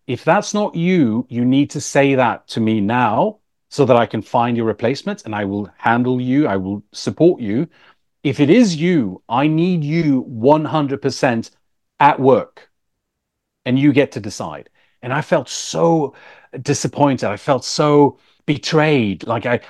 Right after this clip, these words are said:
I thought she was on my side. I did this for her. I, I, I, I performed this, this way because of, you know, whatever, whatever. However, I did come to my senses and I said, "No, I'm, I'll, I'll do it. I'll, I, I'm, I'm gonna come back."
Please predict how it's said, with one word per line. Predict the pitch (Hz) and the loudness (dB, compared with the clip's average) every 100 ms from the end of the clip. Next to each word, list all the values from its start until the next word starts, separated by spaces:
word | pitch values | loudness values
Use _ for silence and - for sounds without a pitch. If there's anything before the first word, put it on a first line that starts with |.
| - | -10
I | |
thought | 131 165 156 | -2 0 0
she | - | 0
was | 147 139 | 0 2
on | 143 | 4
my | 143 | 2
side. | 123 - 165 143 117 - - | 0 2 4 4 2 -2 -8
I | 120 147 | -2 0
did | 156 143 | 2 2
this | 143 131 | 0 -2
for | - - | 2 4
her. | 160 165 135 110 _ _ | 6 6 6 4 _ _
I, | - 143 131 | -6 -6 -4
I, | 120 139 123 127 | -2 0 0 0
I, | 123 - | -2 0
I | 127 104 _ | -2 -2 _
performed | - - 175 175 180 147 | -12 -2 4 4 4 2
this, | 143 - - | -2 -4 -12
this | 147 139 135 - | -10 -2 -2 0
way | 135 127 | 2 2
because | 110 117 - 139 120 | 0 -4 0 0 2
of, | 131 113 123 | 2 0 -4
you | 131 | 0
know, | 107 | 0
whatever, | 92 98 110 95 | 0 0 2 0
whatever. | 90 90 69 - _ _ _ _ _ _ _ _ _ _ _ _ _ _ _ _ - | -2 -8 -10 -16 _ _ _ _ _ _ _ _ _ _ _ _ _ _ _ _ -4
However, | 165 196 190 | 2 4 4
I | 120 98 131 | 4 2 2
did | 117 165 139 | 4 4 4
come | - 147 | 0 -4
to | - | -2
my | 127 | -4
senses | 117 131 123 - | -2 -4 -4 -4
and | 113 | -4
I | 113 | -4
said, | - 110 | -2 2
"No, | 180 214 - _ _ _ _ _ _ - - | 2 2 -2 _ _ _ _ _ _ -10 0
I'm, | 147 160 - | 2 2 2
I'll, | 156 - | 2 4
I'll | 147 | 2
do | 127 95 | 2 -2
it. | 82 _ | -4 _
I'll, | 117 131 127 - | 2 2 2 -4
I, | 113 107 | -2 -2
I'm, | 110 110 - | -2 -6 -6
I'm | 104 | 0
gonna | 139 | 0
come | 175 147 | 2 0
back." | 95 - - | -2 -4 -10